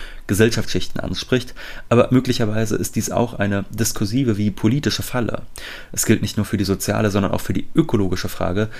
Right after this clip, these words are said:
der sich Franziskus etwas später annahm. Zweitausendfünfzehn veröffentlichte er seine zweite Enzyklika. Das päpstliche Rundschreiben trägt den Titel Laudato Si über die Sorge für das gemeinsame Haus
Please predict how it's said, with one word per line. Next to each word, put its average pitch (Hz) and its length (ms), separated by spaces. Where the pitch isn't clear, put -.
der 113 100
sich 120 180
Franziskus - 640
etwas 139 240
später 135 300
annahm. 95 360
Zweitausendfünfzehn - 1080
veröffentlichte - 720
er 107 120
seine 107 220
zweite 117 300
Enzyklika. - 580
Das - 160
päpstliche 127 600
Rundschreiben 104 560
trägt - 300
den 98 120
Titel 131 380
Laudato 104 540
Si 143 360
über 123 200
die 107 100
Sorge 107 400
für 110 120
das 104 160
gemeinsame 98 500
Haus - 380